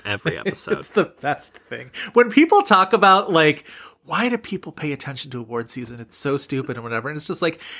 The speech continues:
Speaker 2: yeah, but it gives us moments like that. Like, I will never, I will never apologize for, uh,
Speaker 1: That was a great moment on the timeline where it's just like, you know,
Speaker 2: <laughs>
Speaker 1: when, when it's nomination morning,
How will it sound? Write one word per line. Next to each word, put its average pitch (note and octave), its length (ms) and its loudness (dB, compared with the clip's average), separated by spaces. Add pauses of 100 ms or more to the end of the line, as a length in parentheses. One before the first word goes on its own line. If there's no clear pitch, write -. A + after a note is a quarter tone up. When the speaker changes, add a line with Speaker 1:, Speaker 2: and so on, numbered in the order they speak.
(140)
Speaker 2:
yeah, D3 320 4
but D#3 160 0
it D#3 100 -6
gives D#3+ 200 2
us D3+ 140 -4
moments B2+ 300 -10
like - 160 -18
that. - 320 -14 (180)
Like, D3+ 400 0
I D#3 120 -2
will D3+ 120 0
never, D#3 800 4
I C#3+ 80 -4
will C#3 160 0
never D3+ 460 4
apologize A2 840 -2
for, G#2 500 -8
uh, A2 140 -6
Speaker 1:
That D3 140 2
was E3 100 -2
a D#3 80 -4
great A2 340 -2
moment G#2 300 -8
on G#2 120 -6
the G#2+ 80 -10
timeline G#2 520 -4
where G#2+ 160 -4
it's - 220 -6
just - 180 -8
like, A#2+ 240 2
you D3+ 60 -8
know, C#3+ 240 2
Speaker 2:
<laughs> A#3 340 4
Speaker 1:
when, C3+ 80 0
when C3+ 80 -2
it's - 140 -12
nomination D#3 500 0
morning, B2+ 480 0